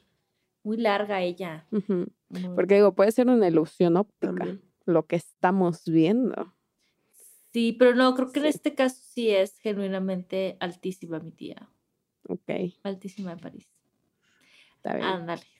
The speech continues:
Speaker 1: Cie-, cierra con, con tu
Speaker 3: Tu número
Speaker 1: número
Speaker 3: uno.
Speaker 1: uno, por favor. Estoy, mira, con
Speaker 2: Em,
Speaker 1: ansias.
Speaker 2: a ver, yo desde que vi a esta reina igual me enamoré. Em, o sea, no, ya es que amo demasiado y va de la mano con Violet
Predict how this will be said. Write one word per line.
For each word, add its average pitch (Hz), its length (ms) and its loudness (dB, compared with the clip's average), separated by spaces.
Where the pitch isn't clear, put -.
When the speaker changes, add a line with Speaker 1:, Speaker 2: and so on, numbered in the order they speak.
Speaker 1:
Cie-, 247 400 2
cierra 247 640 2
con, 214 260 -2
con 208 380 -8
tu 247 280 6
Speaker 3:
Tu 214 160 6
número 202 380 6
Speaker 1:
número 180 240 4
Speaker 3:
uno. 202 180 4
Speaker 1:
uno, 214 280 -6
por 202 180 0
favor. 190 800 0
Estoy, 220 480 2
mira, 214 360 6
con 196 200 6
Speaker 2:
Em, 190 140 4
Speaker 1:
ansias. 196 440 -6
Speaker 2:
a 170 120 2
ver, 165 300 2
yo 214 200 4
desde 277 280 4
que 196 140 4
vi 185 100 6
a 202 60 4
esta 233 220 0
reina 185 460 2
igual 165 420 2
me 185 100 4
enamoré. 165 920 2
Em, 160 580 2
o 226 100 2
sea, 214 400 2
no, 254 280 2
ya 269 300 2
es 339 140 0
que 302 140 2
amo 381 180 4
demasiado 220 600 4
y 202 140 6
va 185 160 4
de 202 80 2
la 190 100 4
mano 175 280 4
con 175 200 2
Violet 170 500 4